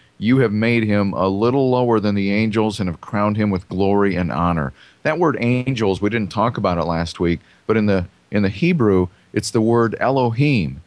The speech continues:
And, uh, the root word from that, as if Elohim wasn't enough, but even the root word from that basically means God. For some reason, translated angels here, and I, I think it leaves the wrong impression.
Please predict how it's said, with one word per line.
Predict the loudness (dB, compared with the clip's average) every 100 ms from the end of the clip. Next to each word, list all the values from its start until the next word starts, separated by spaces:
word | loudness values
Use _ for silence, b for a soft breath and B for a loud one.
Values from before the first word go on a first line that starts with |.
| b b b _ -4
And, | -2 -2 -2
uh, | -2
the | 0
root | 0 2 0
word | 2 2 2 0
from | -2 0
that, | 0 0 -2 -6 -16 b b b
as | -10 -4 -2
if | 0
Elohim | 2 2 2 2 2
wasn't | 2 0 0
enough, | 0 0 -2 -2
but | -2
even | -2 -2
the | 0
root | 2 2
word | 2 0
from | -2 -2
that | -2 0
basically | -2 -2 -4 -2
means | 0 0 -2 -4
God. | -4 -2 -2 -2 -6 -10 b b b -10
For | -8
some | -2 0 2
reason, | 2 2 -2
translated | -4 -4 -4 -4 0 2 2 0 b b b b
angels | 0 2 2 2 2 2 -2
here, | -2 0 0 -2 -6 -8
and | -4 -4
I, | -4
I |
think | -4 -2
it | 0
leaves | 0 0
the | 0
wrong | 2 2 2
impression. | 2 0 0 -2 -2 -2 -4